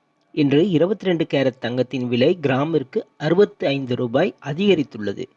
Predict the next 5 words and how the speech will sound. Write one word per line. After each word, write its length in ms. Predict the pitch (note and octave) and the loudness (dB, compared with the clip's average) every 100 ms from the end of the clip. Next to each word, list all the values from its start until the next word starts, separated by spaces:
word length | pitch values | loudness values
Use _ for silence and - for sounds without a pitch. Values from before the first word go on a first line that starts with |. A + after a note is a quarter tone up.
| _ _ _ _ - - - - | _ _ _ _ -20 -20 -12 -2
அதன்படி 600 | C3+ C#3+ E3 D#3+ C3+ D#3 - | 0 0 0 2 0 -4 -8
இன்று 280 | D3+ D3+ | 0 6
ஒரு 160 | D3+ C#3+ | 8 6
கிராம் 380 | D3+ E3+ E3+ C3+ _ | 4 2 2 -2 _
ஐயாயிரத்தி 520 | C#3+ D#3+ F3+ F3+ - | 0 4 6 4 0